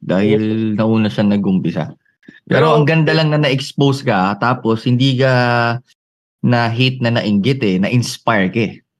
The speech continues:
Speaker 2: Pero ako, na-, di,
Speaker 1: Nice.
Speaker 2: di, syempre, una, pag bata ka, maiinggit ka talaga. Sa-, sabi nga, "Ay,
Speaker 1: Hmm.
Speaker 2: sa-, sana ganyan rin ako." Pero, syempre, ma-realize mo rin pag magmamatured ka na hindi mo kailangan mainggit. Kailangan mo ma-inspire to do work.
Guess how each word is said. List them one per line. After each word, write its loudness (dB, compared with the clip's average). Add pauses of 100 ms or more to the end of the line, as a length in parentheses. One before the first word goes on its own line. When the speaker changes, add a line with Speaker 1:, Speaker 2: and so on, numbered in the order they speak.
Speaker 2:
Pero 2
ako, -4 (240)
na-, 0
di, -2
Speaker 1:
Nice. -18 (340)
Speaker 2:
di, -2 (480)
syempre, 2
una, 2
pag -2
bata 0
ka, 2
maiinggit -2
ka -2
talaga. 0
Sa-, -2
sabi -6
nga, -8
"Ay, 0
Speaker 1:
Hmm. -6
Speaker 2:
sa-, -18 (180)
sana -2
ganyan -2
rin -4
ako." -6 (220)
Pero, 0 (320)
syempre, 0
ma-realize -2
mo -2
rin 0
pag -2
magmamatured -4
ka -8 (480)
na -4
hindi 0
mo 0
kailangan 0
mainggit. -2 (240)
Kailangan 0
mo 0
ma-inspire 0
to -4
do 0
work. 0